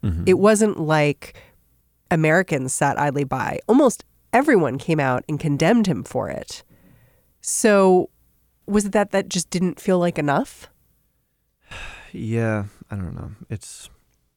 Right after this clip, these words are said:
Speaker 1: it's never gonna feel like it's enough.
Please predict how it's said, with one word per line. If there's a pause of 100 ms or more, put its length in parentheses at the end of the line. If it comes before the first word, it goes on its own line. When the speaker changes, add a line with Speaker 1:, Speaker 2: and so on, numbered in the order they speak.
(1040)
Speaker 1:
it's
never
gonna
feel
like
it's
enough.